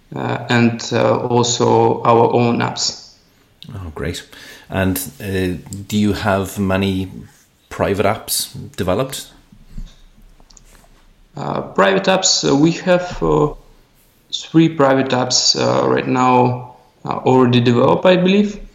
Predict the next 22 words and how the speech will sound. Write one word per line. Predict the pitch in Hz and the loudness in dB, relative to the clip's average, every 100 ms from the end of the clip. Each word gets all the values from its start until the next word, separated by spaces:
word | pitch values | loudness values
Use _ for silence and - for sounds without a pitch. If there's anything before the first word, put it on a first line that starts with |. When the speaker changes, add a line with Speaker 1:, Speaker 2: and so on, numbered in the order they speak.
| - - - - _ - - _ - | -20 -20 -20 -20 _ -20 -20 _ -12
Speaker 1:
Yeah. | - - 71 - - - - | -6 -4 -4 -8 -20 -20 -18
Speaker 2:
Great, | - 107 | -6 -2
Speaker 1:
And | - - - - - | 0 0 -2 -16 -18
Speaker 2:
great. | - 98 - | -16 -16 -14
And, | 92 87 | -6 -6
uh, | 87 - - - - - | -6 -10 -16 -20 -20 -12
uh, | 90 80 - - 117 110 - _ _ _ _ - | -8 -8 -10 -18 -18 -20 -20 _ _ _ _ -8
do | 101 | -4
they | 95 | -2
do | 95 87 | 0 -2
anything | 90 85 98 92 92 | -2 -4 -2 -2 -4
specific, | - - 80 98 - - - - | -6 -10 -4 -4 -4 -8 -10 -16
or | - 87 87 | -10 -6 -4
did, | 82 85 85 80 73 - - - - - - 120 107 - - 98 | -6 -6 -8 -8 -12 -16 -16 -12 -12 -14 -20 -18 -14 -14 -14 -14
what | 98 87 | -12 -10
do | - | -8
these | 85 78 | -8 -6
apps | 85 - | -8 -8
do | 78 | -10
for | 85 78 | -10 -10
your | 78 71 | -10 -10
merchants | 90 98 95 78 | -10 -8 -10 -14